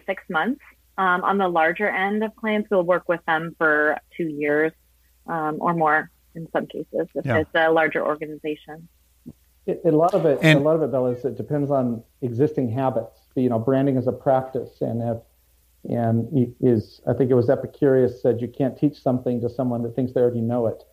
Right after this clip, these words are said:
Speaker 3: Um, and so there's some unlearning. And then a larger organization, there's the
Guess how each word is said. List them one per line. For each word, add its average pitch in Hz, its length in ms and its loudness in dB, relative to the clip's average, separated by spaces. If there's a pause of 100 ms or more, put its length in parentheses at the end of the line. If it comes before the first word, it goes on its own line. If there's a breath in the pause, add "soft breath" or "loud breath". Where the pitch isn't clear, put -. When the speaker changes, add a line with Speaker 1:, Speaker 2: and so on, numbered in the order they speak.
(220)
Speaker 3:
Um, 113 420 2
and 123 220 0
so 131 120 2
there's 127 220 2
some 131 180 -2
unlearning. 143 760 0 (600)
And 131 180 0
then 147 140 2
a 143 60 0
larger 180 360 2
organization, 123 1040 -4 (160)
there's 120 580 2
the 113 360 0